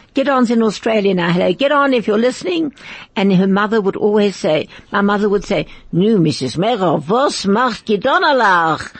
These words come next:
And Missus Meirov would say, "Oi, er ist ein ganzen, kein Sach, nicht, er gewinnt sehr fett.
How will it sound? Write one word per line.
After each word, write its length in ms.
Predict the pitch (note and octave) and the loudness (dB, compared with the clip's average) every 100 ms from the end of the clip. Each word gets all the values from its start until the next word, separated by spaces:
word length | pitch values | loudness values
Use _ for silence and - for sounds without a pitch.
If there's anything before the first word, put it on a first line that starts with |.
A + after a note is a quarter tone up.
| - - - | -20 -18 -6
And 120 | E3+ | -2
Missus 320 | F3+ F#3+ E3 | -2 -2 -6
Meirov 460 | F#3 F3 D#3 D3 - | -2 -2 -2 -4 -6
would 120 | D3+ | -8
say, 240 | D#3 D3+ | -4 -4
"Oi, 480 | - E3 D3+ D#3 C#3+ | -2 -2 0 -2 0
er 180 | C#3+ C#3 | 0 -2
ist 260 | D#3 C3+ - | -4 -6 -8
ein 120 | E3+ | -6
ganzen, 560 | D#3 D3 - - D#3+ - | -4 -6 -8 -8 -8 -4
kein 240 | C#3+ D3 | -4 -4
Sach, 400 | C#3+ C#3 B2+ - | -4 -6 -6 -8
nicht, 200 | D3 B2 | -6 -4
er 100 | E3 | -2
gewinnt 420 | D3+ D3+ D3+ D3 | -2 -2 -4 -4
sehr 260 | C#3+ C#3 B2+ | -2 -2 -4
fett. 320 | - - | -8 -16